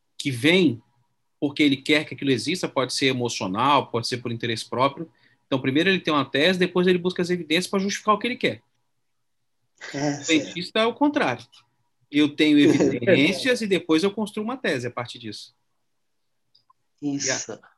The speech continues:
Speaker 1: a religião é exatamente isso, né? Olha, Jesus é Deus, pronto, acabou. Agora eu vou caçar aqui <laughs> aonde que eu vejo que dá pra poder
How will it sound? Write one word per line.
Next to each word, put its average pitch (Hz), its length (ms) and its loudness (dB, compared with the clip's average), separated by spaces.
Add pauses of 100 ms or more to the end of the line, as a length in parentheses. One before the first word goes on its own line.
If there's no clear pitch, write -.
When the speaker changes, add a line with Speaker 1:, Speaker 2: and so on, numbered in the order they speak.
(280)
Speaker 1:
a 127 80 -6
religião 156 480 0
é - 40 -2
exatamente 269 600 -2
isso, - 240 -4
né? 185 80 0
Olha, 156 340 4 (280)
Jesus 196 560 4
é 240 140 4
Deus, 139 300 0
pronto, 156 380 -2 (300)
acabou. 147 240 2
Agora 170 320 2
eu 190 80 0
vou 190 200 -6 (200)
caçar 170 440 0
aqui 196 480 -4 (520)
<laughs> - 100 -8
aonde 196 400 2
que 240 80 6
eu 202 80 8
vejo 175 300 4
que 185 60 -8
dá 165 140 2
pra 180 140 -2
poder 175 500 -2